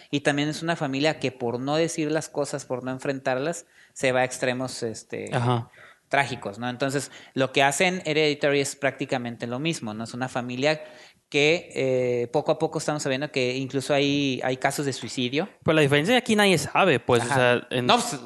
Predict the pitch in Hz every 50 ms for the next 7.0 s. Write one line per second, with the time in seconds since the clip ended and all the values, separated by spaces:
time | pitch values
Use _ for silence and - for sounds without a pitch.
0 | 117 156 214 214 165 - - 135 123 120 - 135 131 - 139 131 139 143 143 127
1 | 120 131 135 127 120 135 147 156 175 175 170 170 160 - - 131 123 - 127 127
2 | 135 143 - - 87 - - 147 151 160 175 165 147 131 131 165 185 - - 127
3 | 117 - 127 147 123 113 - 202 240 247 175 160 - 233 240 220 170 165 147 147
4 | 147 - - 147 143 208 214 277 262 - 240 220 220 254 359 - - - - -
5 | _ _ _ _ _ - - _ _ _ _ 151 156 151 151 143 139 139 151 156
6 | 156 190 196 185 196 160 131 156 147 151 160 156 160 147 143 143 156 156 - -